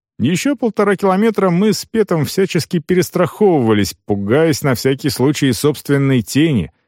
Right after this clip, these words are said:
После этого перестроились на ставший привычным более быстрый темп движения по лесу,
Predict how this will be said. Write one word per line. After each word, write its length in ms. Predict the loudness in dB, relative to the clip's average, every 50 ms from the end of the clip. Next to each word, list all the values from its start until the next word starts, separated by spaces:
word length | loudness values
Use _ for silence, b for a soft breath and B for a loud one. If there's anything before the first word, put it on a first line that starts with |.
| _ _ _ _ _ _ _ _ -4
После 360 | -4 -4 -2 0 0 2 2
этого 300 | 2 2 2 2 0 0
перестроились 880 | 0 0 -2 0 0 0 -2 -2 0 2 2 2 2 2 0 0 0 -2
на 140 | -2 -2 -2
ставший 440 | -2 -4 -4 -4 -4 -2 -4 -4
привычным 800 | -2 -2 -2 -2 0 0 -2 -4 -4 -4 -4 -2 0 0 -2 0
более 320 | 0 0 2 2 2 2
быстрый 480 | 2 2 0 0 0 0 -2 0 -2 0
темп 280 | 0 0 0 0 0 0
движения 520 | 0 0 2 2 0 0 0 0 0 0
по 140 | 0 -2 0
лесу, 420 | 2 2 0 0 -2 -4 -6 -6